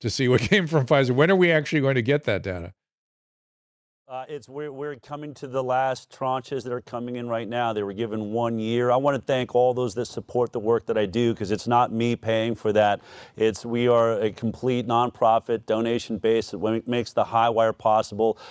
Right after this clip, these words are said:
Speaker 2: They're the ones that have funded and made the Pfizer data available, made the V-Safe data available. We have a great lawyer in, in Aaron Siri.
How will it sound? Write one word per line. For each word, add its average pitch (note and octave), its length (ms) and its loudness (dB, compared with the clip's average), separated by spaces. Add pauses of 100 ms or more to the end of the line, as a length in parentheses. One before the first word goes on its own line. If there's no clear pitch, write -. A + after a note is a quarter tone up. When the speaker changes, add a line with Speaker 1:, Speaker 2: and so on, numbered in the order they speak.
(140)
Speaker 2:
They're A#2+ 220 4
the C3 140 0
ones B2 260 0
that A2+ 80 -2
have A2 140 0
funded A#2 400 0
and A2+ 120 2
made A#2 400 2
the G#2 80 0
Pfizer G#2+ 460 2
data G#2+ 280 2
available, G#2 320 2
made A2 340 0
the G#2 80 -2
V-Safe G#2 520 -2
data G#2 280 0
available. G2+ 480 2
We G#2 80 2
have F#2 80 0
a G2+ 40 -4
great A2+ 520 0
lawyer G#2+ 540 2
in, G2 360 -6
in G2+ 240 -8
Aaron G2+ 340 -4
Siri. G#2 520 -2